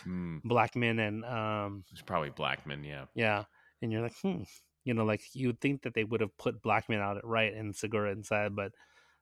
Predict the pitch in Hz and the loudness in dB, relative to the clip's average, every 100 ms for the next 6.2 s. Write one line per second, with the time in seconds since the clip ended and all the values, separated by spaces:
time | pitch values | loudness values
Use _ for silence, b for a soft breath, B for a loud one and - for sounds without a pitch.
0 | _ _ 110 104 101 - _ _ _ _ | _ _ -2 -2 -4 -10 _ _ _ _
1 | - - 73 104 107 104 101 82 73 - | -6 0 2 4 4 4 2 -4 -6 -2
2 | 107 104 98 110 98 92 - 131 - 127 | 0 0 -2 -2 -2 0 4 4 4 0
3 | 117 120 113 110 92 101 104 98 98 - | 0 0 0 0 0 0 0 -2 -6 -4
4 | 104 101 104 B B - 82 76 104 101 | -2 -4 -10 B B -10 -8 -2 0 2
5 | 98 - 107 107 120 117 _ _ _ _ | 0 -2 -2 -2 -8 -12 _ _ _ _
6 | 214 | 4